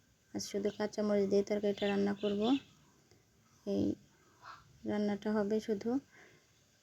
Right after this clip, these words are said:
কাঁচা মরিচের। দেখেন কি দারুণ একটা কালার আসছে। এখন দিয়ে দিলাম সেই ডাউলগুলো,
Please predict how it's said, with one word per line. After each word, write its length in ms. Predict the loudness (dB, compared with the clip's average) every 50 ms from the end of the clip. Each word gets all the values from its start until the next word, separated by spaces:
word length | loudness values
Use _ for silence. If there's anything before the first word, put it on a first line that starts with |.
| _ _ _ -20 -20 -20 _ -10
কাঁচা 260 | -10 -8 -2 0 2
মরিচের। 480 | 2 4 4 2 0 -2 -4 -6 -6 -6 -6 -10 -20 -20 -20 -20 -20 _ _ _ _ -20 -20 _ -20 _ _ _ _ _ _ _ _ _ _ _ _ _ _ _ _ _ _ _ _ _ _ _ -20 -20 _ _ _ _ _ _ _ _ _ _ -20 -20 -20 -20 -20 -20 -20 -20 -14 -8
দেখেন 200 | -4 -4 -2 -2
কি 140 | -2 0 0 2 2 4
দারুণ 300 | 4 4 4 4 4 2 2 2 0 -8 _ _ _ -20 -20 -20 -20 _ _ _ _
একটা 200 | -12 -6 -4 -2
কালার 340 | 0 2 4 4 4 4 4
আসছে। 380 | 2 2 0 -4 -6 -2 0 0 0 0 -2 -4 _ _ _ _ -20 -20 -20 _ _ _ -20 -20 -20 -20 -20 -20 _ _
এখন 220 | _ -8 -4 -2 2 4
দিয়ে 160 | 4 4 6
দিলাম 280 | 4 4 2 2 0 0 -2 -4 _ _ _ _ _ -20 -20 -20 -20 -20 -14
সেই 220 | -6 -2 0 2 2 2 0 -2 -6 _ _ -6 -4 0
ডাউলগুলো, 580 | 2 4 4 6 4 4 2 2 2 2 2